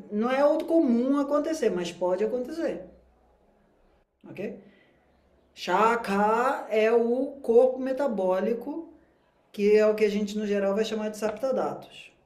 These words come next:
Ok? Mas aí, ah,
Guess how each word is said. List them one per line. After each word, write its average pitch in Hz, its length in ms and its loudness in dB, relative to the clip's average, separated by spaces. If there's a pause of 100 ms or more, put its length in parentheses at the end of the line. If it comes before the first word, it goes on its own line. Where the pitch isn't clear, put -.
(1080)
Ok? 196 320 -12 (960)
Mas 185 280 -2
aí, 226 560 0 (320)
ah, 170 1120 -6